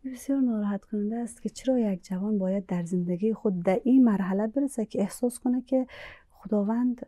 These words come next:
او را فراموش کرده، چون شرایط بسیار سخت می‌شه. و امی سوال را و با همین مضمون و محتوا را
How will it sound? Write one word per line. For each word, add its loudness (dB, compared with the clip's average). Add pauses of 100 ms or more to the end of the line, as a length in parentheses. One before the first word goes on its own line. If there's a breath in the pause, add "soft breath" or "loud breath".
او -6
را -2
فراموش -2
کرده، -6 (380 loud breath)
چون 2
شرایط 6
بسیار -6
سخت -10
می‌شه. -6 (720 loud breath)
و -2 (720)
امی 10 (320)
سوال 2
را 0 (460)
و 0
با 0
همین 2
مضمون 0
و 2
محتوا -4
را -2